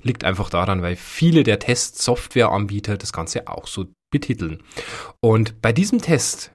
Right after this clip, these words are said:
wird eine Website oder ein Design einer Webseite an mehrere Versuchspersonen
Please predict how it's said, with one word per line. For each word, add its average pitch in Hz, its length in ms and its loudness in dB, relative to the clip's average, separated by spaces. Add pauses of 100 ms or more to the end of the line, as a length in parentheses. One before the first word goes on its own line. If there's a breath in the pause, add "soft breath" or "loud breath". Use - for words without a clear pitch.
wird 104 140 -2
eine 98 140 0
Website 214 580 0
oder 117 160 4
ein 104 140 2
Design 120 400 0
einer 98 220 -2
Webseite 82 640 -6 (400 loud breath)
an 101 260 -2 (100)
mehrere 113 560 0
Versuchspersonen 185 960 0